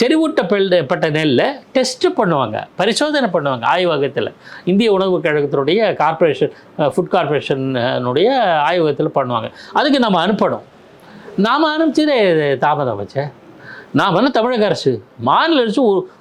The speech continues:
குறித்த நேரத்துல அனுப்பிச்சா அவங்க ப்ராசஸ் பண்ணி அனுப்புவாங்க. அப்படி அனுப்பலைன்னா மத்திய அரசு பு-, மீது புகார் சொல்லலாம். இந்த விஷயத்துல நாம தமிழகத்திலிருந்து செறிவூட்டப்பட்ட நெல் சோதனைக்காக அனுப்பப்பட்ட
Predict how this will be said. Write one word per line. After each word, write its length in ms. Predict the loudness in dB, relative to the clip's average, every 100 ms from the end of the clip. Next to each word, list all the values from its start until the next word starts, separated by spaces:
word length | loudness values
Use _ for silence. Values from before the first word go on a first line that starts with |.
| -2
குறித்த 340 | 0 2 0
நேரத்துல 340 | 0 0 2 2
அனுப்பிச்சா 340 | 2 -2 0
அவங்க 400 | 2 2 2 -2
ப்ராசஸ் 440 | 0 2 2 -2 -2
பண்ணி 220 | -2 0
அனுப்புவாங்க. 500 | 0 0 0 0 -4 -6 -16 -6
அப்படி 240 | 0 2
அனுப்பலைன்னா 640 | 2 2 2 2 2 2 2
மத்திய 260 | 2 2 0
அரசு 420 | 0 -2 -2 -2
பு-, 160 | 0 2
மீது 300 | 0 0 0
புகார் 280 | 2 0 2
சொல்லலாம். 320 | 2 2 2
இந்த 160 | 2 2
விஷயத்துல 400 | 0 -2 -2 -6 -10 -20 -20 -20 -20 -20 -20 -4
நாம 300 | 0 0 -2
தமிழகத்திலிருந்து 1000 | 0 0 2 2 2 2 2 2 2 0 2 2 2 2 2
செறிவூட்டப்பட்ட 800 | 0 2 0 -2 -2 -2 -2 -2
நெல் 380 | 0 0 0 0 0
சோதனைக்காக 580 | 0 2 -2 0 0 2
அனுப்பப்பட்ட 800 | 2 0 -2 -2 -2 0 -2